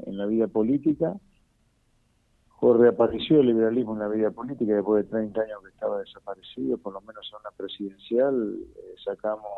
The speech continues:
eh, uno y medio por ciento de los votos y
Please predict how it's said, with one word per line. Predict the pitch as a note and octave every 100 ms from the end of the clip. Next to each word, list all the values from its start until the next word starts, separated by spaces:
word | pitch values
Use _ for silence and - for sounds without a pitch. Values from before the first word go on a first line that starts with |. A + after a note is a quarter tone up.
| G2 F#2+ - -
eh, | F#2+ F#2
uno | G#2+ A2+
y | A2
medio | A2 A2 G#2+
por | F#2+ F#2
ciento | A2 G2 G#2
de |
los | G2+
votos | G2 C#3 C#3+ D3+ C3 -
y | G#2 F#2+ F#2